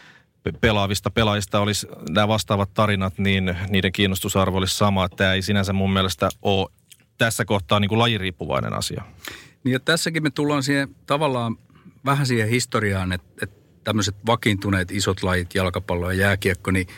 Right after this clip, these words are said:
Speaker 2: eihän ne ole koskaan tullut isolle framille ja ylittänyt uutiskynnystä millään yhden yksittäisen pelaajan tarinalla. Se on ollut raakaa tulosurheilua ne ensimmäiset vuosikymmenet ja hyvä, jos on tiedetty niiden pelaajien nimiä. Toki tietysti tuli Vellut ja Hakit ja muut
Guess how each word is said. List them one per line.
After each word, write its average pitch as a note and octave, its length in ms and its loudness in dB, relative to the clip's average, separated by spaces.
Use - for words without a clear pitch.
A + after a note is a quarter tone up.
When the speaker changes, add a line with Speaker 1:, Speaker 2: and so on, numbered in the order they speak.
Speaker 2:
eihän G2 380 2
ne A2 120 4
ole G2 180 0
koskaan F#2+ 520 0
tullut F#2 480 -2
isolle F#2+ 340 0
framille F#2+ 540 2
ja F#2 180 0
ylittänyt G2 480 0
uutiskynnystä F#2 680 0
millään F#2 420 2
yhden F#2+ 240 0
yksittäisen F2 420 -4
pelaajan F2 360 0
tarinalla. E2 520 -4
Se - 120 2
on G2 80 4
ollut G2 160 2
raakaa G2+ 360 2
tulosurheilua F#2+ 720 0
ne F#2 140 0
ensimmäiset F#2 380 0
vuosikymmenet F2+ 720 0
ja F2+ 100 2
hyvä, G2 140 4
jos F#2 100 2
on F#2 80 0
tiedetty F2+ 380 -2
niiden F2+ 220 -2
pelaajien F#2 440 2
nimiä. G2 320 2
Toki G2+ 240 0
tietysti F#2+ 320 -2
tuli G#2 200 0
Vellut G2+ 320 2
ja G2+ 80 4
Hakit G2+ 280 0
ja A2 60 2
muut A2 260 0